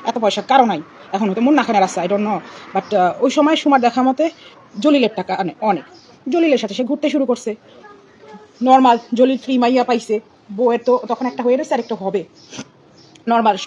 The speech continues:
প্রত্যেকটা মহিলারই আমি বলতেছি, যখনই তারা প্রেগন্যান্ট থাকে, জামাইগুলো অন্যদিকে ছোপ ছোপ করে, always। জলিলও ছোপ ছোপ করতেছিল, সে, আম, সুমার পিছে পিছে ঘুরছে, সুম-, রাসেল মিয়াও আছে। হ্যাঁ,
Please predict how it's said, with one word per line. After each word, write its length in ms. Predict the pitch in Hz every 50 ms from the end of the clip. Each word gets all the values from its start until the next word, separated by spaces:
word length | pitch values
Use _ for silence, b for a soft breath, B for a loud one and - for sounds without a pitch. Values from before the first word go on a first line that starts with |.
| -
প্রত্যেকটা 380 | - 302 - - 349 349 349 311
মহিলারই 420 | 302 311 294 277 277 285 294 277
আমি 160 | 208 240 247 226
বলতেছি, 400 | 240 240 233 233 - - 302 330 B B B B B
যখনই 500 | 208 269 277 277 - 339 339 349 392 370 B B B B _ _ _ -
তারা 140 | - 277 302
প্রেগন্যান্ট 400 | 302 - 427 370 359 330 302 -
থাকে, 200 | 254 247 - 262
জামাইগুলো 420 | 226 285 294 339 349 277 254 247
অন্যদিকে 300 | 247 277 294 240 208 214
ছোপ 160 | - - 220 - -
ছোপ 120 | - 185
করে, 200 | - 170 156 - 196 -
always। 280 | - 302 285 190 160 - - _ _ - - - - - - - _ - - - - _ - _ _ - -
জলিলও 280 | 160 165 320 339 339 -
ছোপ 140 | - 320
ছোপ 120 | - 359 - -
করতেছিল, 440 | 339 - 320 302 - 269 247 233 - - - - - - - - - - - - - - - - - - - -
সে, 400 | - - - 285 269 269 269 262 - - - - - - 214 220
আম, 380 | 208 202 196 190 190 190 180 - 190 196
সুমার 280 | - - 269 254 247 254 - - - - - - - -
পিছে 160 | - 262 - 240
পিছে 200 | 285 - 294 247
ঘুরছে, 300 | 254 262 - - 240 240
সুম-, 340 | - 262 240 240 240 240 - -
রাসেল 380 | 202 220 226 226 226 - 269 247
মিয়াও 260 | 262 254 247 226 208
আছে। 220 | 202 208 - 214
হ্যাঁ, 520 | 214 254 330 466 453 427 381 370 330 302